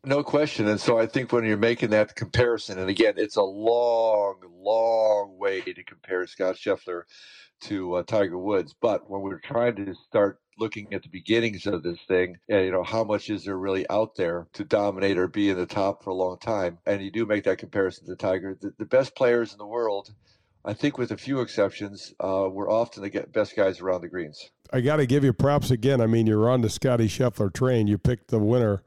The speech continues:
Speaker 1: Yeah, but what did I do yesterday? I sent you that little note right at the beginning or right before, and I did not like the way he was practicing. I did not like the way his coach was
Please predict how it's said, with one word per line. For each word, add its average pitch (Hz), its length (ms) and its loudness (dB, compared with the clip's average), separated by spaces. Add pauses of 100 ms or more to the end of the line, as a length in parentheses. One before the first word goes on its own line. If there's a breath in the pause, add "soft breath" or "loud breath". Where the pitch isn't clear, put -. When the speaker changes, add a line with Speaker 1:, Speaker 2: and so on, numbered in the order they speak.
Speaker 1:
Yeah, 147 220 4
but 131 260 0
what 151 160 4
did 156 120 4
I 147 100 4
do 143 140 0
yesterday? 139 480 2
I 110 80 4
sent 135 300 -2
you 127 80 -2
that 120 160 4
little 117 260 0
note 131 240 2 (180)
right 120 200 2
at 117 60 -10
the 117 60 -18
beginning 117 460 -4
or 110 60 -4
right 113 200 2
before, 117 440 0
and 107 160 2
I 139 100 2
did 113 220 -2
not 120 200 -2
like 123 200 -2
the 120 80 -18
way 113 140 -2
he 110 120 -4
was 101 140 -14 (180)
practicing. 127 640 -2 (480 loud breath)
I 107 100 2
did 107 180 0
not 117 260 0
like 123 220 0
the 117 80 -6
way 117 160 2
his 98 180 -2
coach 120 320 -4
was 113 100 -10